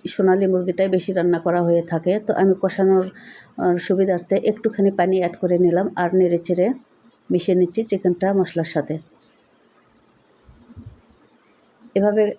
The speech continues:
চিকেনটা আমি কিছুক্ষণ ঢেকে রান্না করব, এতে করে চিকেন থেকে কিন্তু অনেকটা পানি বের হবে। এই কাজটা একটু সময় নিয়ে করতে হবে। তো চিকেন থেকে দেখতে পাচ্ছেন অনেকটা পানি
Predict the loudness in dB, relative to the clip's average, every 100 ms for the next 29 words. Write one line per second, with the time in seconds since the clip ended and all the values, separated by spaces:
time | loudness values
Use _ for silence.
0 | -4 0 2 2 0 0 -2 -2 -2 0
1 | 0 0 2 2 2 2 0 0 0 0
2 | -2 -2 -2 -2 -2 0 0 -2 0 0
3 | 0 0 0 0 0 -2 -2 -8 _ 0
4 | 2 2 0 -2 -2 0 -2 -8 _ _
5 | _ _ _ _ _ _ _ _ _ _
6 | _ -4 -2 0 0 0 -2 -2 2 2
7 | 2 0 -4 -4 -4 -2 -2 -2 -2 -2
8 | 0 0 -2 -2 -2 -2 -2 -2 -2 0
9 | 0 0 -2 -4 0 0